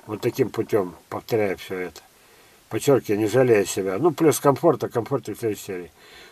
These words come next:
Но сотый утонет. У него остановится сердце, или, э, п-, э, оторвется где-то тромб,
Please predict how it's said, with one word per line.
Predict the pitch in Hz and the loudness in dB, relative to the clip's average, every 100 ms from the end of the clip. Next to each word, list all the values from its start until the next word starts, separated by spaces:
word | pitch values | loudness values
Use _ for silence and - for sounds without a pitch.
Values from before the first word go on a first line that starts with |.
| - | -2
Но | 117 | 2
сотый | - 175 151 135 | 6 4 4 2
утонет. | 123 107 90 82 _ _ _ _ - | 2 -2 -4 -8 _ _ _ _ -10
У | |
него | 113 117 | -4 -4
остановится | 113 - 123 120 107 120 | -4 -4 -2 -2 -2 -6
сердце, | - 180 139 143 123 - - - - - - | -2 -2 -2 -8 -12 -18 -20 -20 -20 -16 -2
или, | 143 147 127 - - - - - 110 - | 2 4 4 2 -10 -20 -20 -16 -14 -6
э, | 113 95 | -4 -4
п-, | 120 | -6
э, | 113 107 | -2 -2
оторвется | 107 104 127 127 143 - 117 | -2 -4 0 4 4 2 0
где-то | 110 104 104 | 2 0 0
тромб, | 147 156 | 4 4